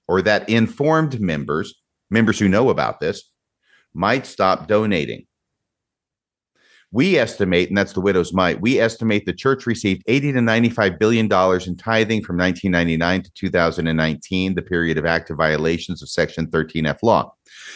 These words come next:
So they're receiving almost a hundred billion dollars in tithing over the time period that the Ensign Peak has been up and running and using this fraudulent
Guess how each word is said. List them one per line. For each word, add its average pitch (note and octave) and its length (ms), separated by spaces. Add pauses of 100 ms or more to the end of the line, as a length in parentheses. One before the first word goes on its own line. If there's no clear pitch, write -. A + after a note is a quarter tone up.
(180)
So - 460 (1000)
they're G#2+ 200
receiving A2 760
almost A2 600 (160)
a F#2+ 80
hundred C#3 380
billion A2+ 340
dollars G2 480
in F2 100
tithing G#2+ 500
over F#2 200
the F2 80
time B2 380
period D2 560 (840)
that F#2+ 240
the F#2+ 140
Ensign F#2+ 360
Peak A2 360
has F2+ 240
been F#2+ 140
up F#2 120
and F2 140
running F#2 280
and E2 120
using F#2+ 400
this D#2+ 180
fraudulent F#2 760